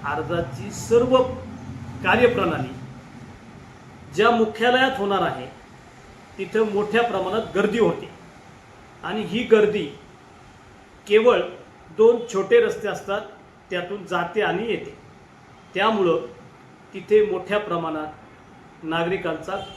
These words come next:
खोळंबा होतो. निवडणुकी काळामध्ये निवडणुकीचं येणारं पब्लिक, तसेच या कार्यालयामध्ये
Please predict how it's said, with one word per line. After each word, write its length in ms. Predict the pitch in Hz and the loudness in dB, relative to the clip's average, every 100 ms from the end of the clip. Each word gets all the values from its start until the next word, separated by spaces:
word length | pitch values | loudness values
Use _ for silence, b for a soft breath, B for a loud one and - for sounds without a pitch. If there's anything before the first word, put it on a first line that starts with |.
| - | -6
खोळंबा 300 | 180 196 170 | 0 0 0
होतो. 1300 | 135 - - - - - - - - - - - 156 | -4 -6 -12 -18 -20 -20 -20 -20 -20 -20 -20 -18 -2
निवडणुकी 480 | 185 233 233 233 240 | 6 6 6 0 -6
काळामध्ये 540 | 214 208 208 208 226 - - - - - - - - - - - | -2 -2 -2 -2 -2 -4 -12 -20 -20 -20 -20 -20 -20 -20 -20 -10
निवडणुकीचं 720 | 175 214 240 233 - 226 - | 0 4 4 4 -6 -12 -2
येणारं 340 | 240 220 220 220 - | 0 2 0 -2 -4
पब्लिक, 380 | 190 214 214 - - - - - - | -8 -4 -6 -8 -18 -20 -20 -16 -6
तसेच 600 | 214 220 - - - 160 | 0 2 0 -4 -12 -4
या 140 | 190 233 | 0 0
कार्यालयामध्ये 800 | 220 190 185 175 165 156 156 | 0 0 0 -2 -2 -4 -6